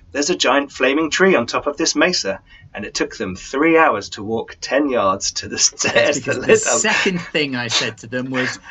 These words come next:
Speaker 2: "Look, there's
Speaker 1: There's a
Speaker 2: a
Speaker 1: giant elephant.
Speaker 2: purchasable elephant."
Speaker 1: Yeah, and then the, the people got carried a-, away about elephants, which was lots of fun, really cool. Um, and then on Wednesday, we'll have the first full episode
Speaker 2: Yes,
Speaker 1: of
Speaker 2: session
Speaker 1: Mutant
Speaker 2: one
Speaker 1: Year
Speaker 2: of
Speaker 1: Zero.
Speaker 2: Mutant Year Zero,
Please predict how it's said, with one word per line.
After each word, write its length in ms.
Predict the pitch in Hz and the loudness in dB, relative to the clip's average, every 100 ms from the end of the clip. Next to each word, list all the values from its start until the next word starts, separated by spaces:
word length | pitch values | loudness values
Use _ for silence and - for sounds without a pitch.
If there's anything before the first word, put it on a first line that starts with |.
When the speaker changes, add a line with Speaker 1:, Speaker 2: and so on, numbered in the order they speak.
| - - | -20 -6
Speaker 2:
"Look, 400 | 175 208 - - - _ | 0 0 -2 -12 -20 _
there's 240 | 131 131 120 | -6 -4 -2
Speaker 1:
There's 60 | |
a 20 | |
Speaker 2:
a 40 | 110 | -2
Speaker 1:
giant 220 | 104 98 | 0 0
elephant. 80 | 98 104 | 0 -4
Speaker 2:
purchasable 480 | - - 151 143 156 | -4 -4 -4 -2 -2
elephant." 500 | 143 135 123 - 110 | -2 -4 -4 -8 -6
Speaker 1:
Yeah, 340 | 127 117 110 98 - | 2 2 2 -4 -8
and 120 | 127 | 0
then 160 | 139 135 | 0 2
the, 180 | 131 120 | -2 0
the 480 | 131 120 117 117 - | 2 4 2 0 -4
people 180 | - 120 | -10 -6
got 140 | 120 | -6
carried 240 | - 113 110 | -2 0 2
a-, 160 | 110 110 | -2 -4
away 200 | 120 113 | -4 -4
about 180 | 107 104 | -2 0
elephants, 360 | 123 143 - - | 0 -2 -6 -10
which 120 | 131 | -4
was 200 | 120 - - _ - - | -4 -4 -8 _ -20 -4
lots 220 | - - | -2 -2
of 100 | 117 | -4
fun, 280 | 113 92 98 _ _ | -4 -6 -10 _ _
really 320 | - 113 110 101 | -12 -4 -4 -4
cool. 320 | 110 92 - - - - - - | -6 -6 -8 -20 -18 -18 -16 -2
Um, 300 | 120 113 113 | 0 0 -2
and 180 | - 123 | -6 -4
then 120 | 123 | 0
on 160 | 113 107 | 0 0
Wednesday, 520 | 123 147 143 127 123 | 2 4 4 4 4
we'll 220 | 117 113 | 2 -2
have 340 | 101 110 110 - | -2 -4 -4 -8
the 100 | 113 | -16
first 680 | - - 135 127 127 - - - | -16 -4 2 2 2 -2 -8 -12
full 300 | - 120 113 | 2 4 4
episode 540 | 113 107 - 110 107 | -2 -6 -4 -2 -2
Speaker 2:
Yes, 100 | - | -4
Speaker 1:
of 300 | 110 107 - | -4 -6 -10
Speaker 2:
session 120 | 113 113 | -2 -2
Speaker 1:
Mutant 220 | - 110 95 | 0 -2 -4
Speaker 2:
one 40 | |
Speaker 1:
Year 60 | 107 | -4
Speaker 2:
of 60 | |
Speaker 1:
Zero. 160 | 101 120 | -4 -4
Speaker 2:
Mutant 160 | 160 117 | -4 -6
Year 160 | 120 | -10
Zero, 460 | 113 120 123 110 95 | -8 -8 -8 -10 -12